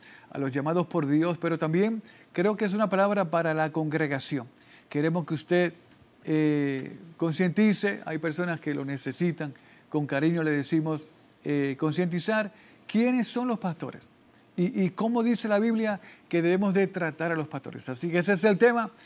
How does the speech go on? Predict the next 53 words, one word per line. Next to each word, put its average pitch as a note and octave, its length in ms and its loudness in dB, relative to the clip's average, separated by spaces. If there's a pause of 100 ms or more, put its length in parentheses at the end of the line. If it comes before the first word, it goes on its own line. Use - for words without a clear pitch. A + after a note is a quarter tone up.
(120)
no F3+ 220 2
se G3 160 2
vaya. A3+ 320 2 (240)
Así E3+ 300 0
que F3 160 2
háblele A#3+ 340 4
a G3 120 0
toda A3 200 0
su G#3+ 100 -2
congregación, F#3+ 560 0
sus F#3+ 140 0
hermanos, G3 340 0
dígale, A3+ 260 2
"Oye, A#3 300 0 (240)
ya F#3 260 2
Unidos G3+ 360 2
comenzó". G#3 580 -2 (160)
Acuérdense G3+ 460 2
también G#3+ 340 4
que A3 60 0
este G3+ 160 0
programa G3+ 440 0 (200)
sale, G#3+ 460 2
se F3 120 -2
vuelve G3 260 2
a F#3 100 4
pasar G#3 500 0 (340)
esta F3 220 2
tarde F#3+ 360 4
a D#3 40 2
las D3+ 260 0
once F#3 300 0
y - 20 2
media F3+ 260 2
de E3+ 140 0
la E3 120 -2
noche. F#3+ 360 0 (240)
También, D3+ 400 2
por D#3 140 -2
si D3 80 -6
alguna D#3+ 280 0
persona E3+ 360 0
no, F3+ 260 0
no F#3 160 0
lo A#3 80 4
mira, A3+ 260 4 (300)
que E3 140 0
lo D3+ 160 2
pueda E3 320 2
ver. B2+ 180 -6
También E3+ 380 2
el F3 120 2
número, A3 380 4